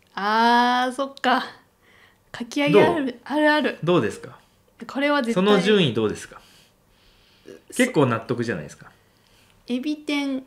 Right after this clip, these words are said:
Speaker 1: かき揚げ。あ、もう絶対そうです。
Speaker 2: で、
Speaker 1: あと。
Speaker 2: 山菜じゃないですか？
Speaker 1: 山菜、うん。
Speaker 2: はい。っていう、結構まともに答えたんですけど。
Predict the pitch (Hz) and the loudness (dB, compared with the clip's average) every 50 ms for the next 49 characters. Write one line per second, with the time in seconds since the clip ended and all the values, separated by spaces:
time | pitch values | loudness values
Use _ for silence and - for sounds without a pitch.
0 | _ _ _ _ _ _ _ - - - 233 220 - 226 220 220 214 208 202 196 | _ _ _ _ _ _ _ -20 -16 -14 -14 -14 -12 -10 -8 -6 -6 -6 -6 -6
1 | 196 196 - - - _ _ _ _ _ _ _ _ - 208 208 208 214 214 214 | -8 -8 -10 -12 -16 _ _ _ _ _ _ _ _ -12 -10 -8 -8 -6 -6 -6
2 | 196 196 - 196 190 185 185 180 170 160 160 - - - - _ _ _ _ _ | -8 -8 -8 -10 -10 -10 -10 -12 -12 -12 -14 -18 -20 -20 -20 _ _ _ _ _
3 | _ _ - 175 185 175 - 185 170 - _ - - 135 117 110 110 101 98 90 | _ _ 0 0 0 0 0 -6 -14 -18 _ -12 -6 -6 -6 -4 -4 -8 -8 -8
4 | 71 - - - - - - _ _ _ - - - 214 220 226 226 226 214 196 | -10 -14 -16 -18 -18 -18 -20 _ _ _ -20 -14 -8 -6 -4 -4 -4 -4 -4 -6
5 | 196 180 - - 220 214 196 175 110 95 87 80 - _ _ _ _ _ _ _ | -6 -6 -8 -8 -8 -6 -6 -8 -8 -10 -12 -12 -18 _ _ _ _ _ _ _
6 | _ _ _ _ _ _ _ _ _ _ _ _ _ _ _ _ - 135 127 120 | _ _ _ _ _ _ _ _ _ _ _ _ _ _ _ _ 0 0 2 2
7 | 120 113 110 110 - - _ - - 240 240 - - 120 110 104 104 113 - 123 | 0 -2 -2 -6 -8 -12 _ 0 0 0 0 0 -2 -2 0 0 -2 -4 -4 -6
8 | 120 117 113 117 110 - 120 117 110 98 92 - - - - - - - - - | -6 -6 -6 -8 -6 -6 -6 -4 -4 -4 -4 -6 -10 -18 -20 -20 -20 -20 -20 -20
9 | - - | -20 -20